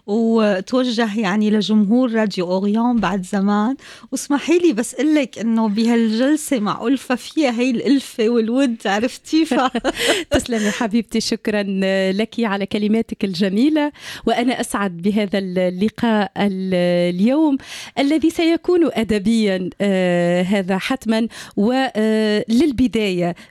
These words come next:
Speaker 2: آه، ربما نقول ريم السيد بعيدًا عن الشعر لنتعرف عنها.
Speaker 1: يعني صعب كتير إنه واحد ي-، يحط قالب وعرفتي يكون بهالقالب. فريم السيد هي الإنسانة أول شي،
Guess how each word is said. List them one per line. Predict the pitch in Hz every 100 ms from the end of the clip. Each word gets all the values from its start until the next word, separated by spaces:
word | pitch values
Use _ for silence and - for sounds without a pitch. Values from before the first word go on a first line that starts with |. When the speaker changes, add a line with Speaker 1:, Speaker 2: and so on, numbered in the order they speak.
| -
Speaker 2:
آه، | 196 196 190 196
ربما | 220 196 226 220
نقول | - 240 240 220 220 214
ريم | 220 277
السيد | 240 - 220 180 190 - -
بعيدًا | 208 262 240 180 175
عن | 175
الشعر | 170 - 170 165 - -
لنتعرف | 247 240 208 190 180 175 175
عنها. | 180 160 - _ _ _ - - _ -
Speaker 1:
يعني | 254 240 247
صعب | - 330 330
كتير | - - 311 294
إنه | 269 240
واحد | 220 240 233 254 208
ي-، | 226 233 226 220 214 214 185
يحط | 214 - 240
قالب | - 294 302 302 226 185 196 -
وعرفتي | - 233 226 226 202 214 214 196 - 220 214 - - 214 220 - 202
يكون | 214 - 277 254
بهالقالب. | 220 214 190 - 220 220 220
فريم | - 254 262 247
السيد | - 254 240 233 196
هي | 240
الإنسانة | 214 175 208 - 254 262 262
أول | 185 214 202
شي، | - - 233